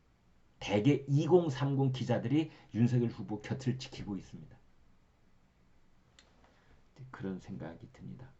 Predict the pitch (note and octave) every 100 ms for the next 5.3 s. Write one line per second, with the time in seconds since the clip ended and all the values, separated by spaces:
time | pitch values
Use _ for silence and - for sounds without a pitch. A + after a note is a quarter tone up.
0 | _ _ _ _ _ _ _ - - -
1 | - - - - A2+ B2+ C#3 B2+ A2+ -
2 | A2 A#2 A2 G#2 - F3 F3+ D3 C3+ A2
3 | A2+ A#2 G#2+ G2 F2+ - G2+ - A2 A#2+
4 | A#2 - G#2 F2 F2+ G2 - F#2+ F#2+ -
5 | F2+ F#2